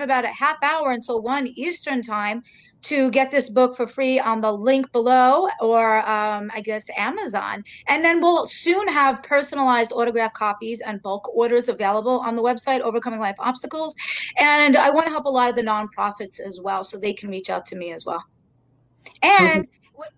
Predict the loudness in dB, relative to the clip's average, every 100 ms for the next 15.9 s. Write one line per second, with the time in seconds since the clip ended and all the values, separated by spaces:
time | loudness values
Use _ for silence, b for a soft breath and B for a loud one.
0 | -18 -12 -10 -10 -12 -12 -10 -10 -12 -10
1 | -6 -6 -6 -10 -12 -12 -12 -12 -10 -8
2 | -6 -8 -10 -12 -10 -8 -8 -8 -6 -6
3 | -6 -8 -6 -8 -12 b b _ -8 -4
4 | -2 -2 -2 -6 -10 -6 -6 -4 -4 -2
5 | -4 -2 -2 -2 -2 0 2 0 -2 -4
6 | -4 -2 -4 -4 -6 -6 -6 -8 -10 -10
7 | -12 -12 -8 -8 -4 -2 -2 -2 0 2
8 | 4 4 2 0 0 4 4 6 6 6
9 | 2 B B 6 8 8 6 2 0 2
10 | 2 0 2 2 0 -2 -4 -6 -4 -4
11 | -4 -6 -8 -10 -10 -10 -10 -10 -8 -10
12 | _ _ _ _ _ _ _ _ _ 0
13 | 0 2 -4 -6 _ _ _ b b b
14 | _ _ -4 0 2 4 2 2 -4 -8
15 | -10 -12 _ -18 -12 -4 -4 -6 -12